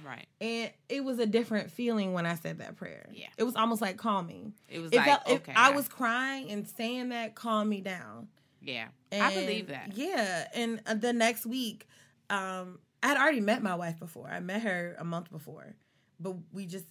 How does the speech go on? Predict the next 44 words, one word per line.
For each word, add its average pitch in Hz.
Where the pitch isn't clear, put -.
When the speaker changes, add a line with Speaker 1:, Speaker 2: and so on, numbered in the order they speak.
Speaker 2:
she 226
just 208
so 202
happened 170
to 165
pop 180
up 170
on 170
my 165
Instagram 170
timeline. -
I 202
had 190
lost 202
her 185
on 170
Instagram. 160
Speaker 1:
Ah, 139
that's 143
Speaker 2:
So 226
Speaker 1:
the 226
Speaker 2:
then 214
she 226
Speaker 1:
worst. 214
Speaker 2:
popped 247
up 233
and 220
I 208
was 202
like, 185
"There 208
she 208
is." 185
Speaker 1:
Ah. 131
Speaker 2:
I 208
was 247
like, 240
"Hey, 392
haven't 311
seen 320
you 370
in 302
a 247
while." 220